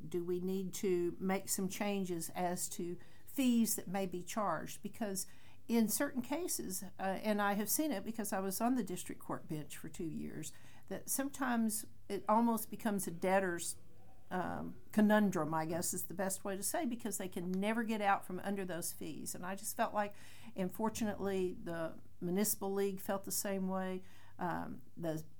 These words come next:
Association of Counties has come on board,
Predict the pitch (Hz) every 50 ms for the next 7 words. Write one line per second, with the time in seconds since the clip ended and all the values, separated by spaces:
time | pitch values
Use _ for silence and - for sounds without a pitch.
0 | - - - - - - - 247 226 220 - 226 208 202 190 - - 196 185 -
1 | - 226 208 202 202 196 190 185 185 185 - - - - 180 185 - - - -
2 | - - - - - - - - 214 202 196 190 185 185 180 - 190 185 190 190
3 | 190 185 180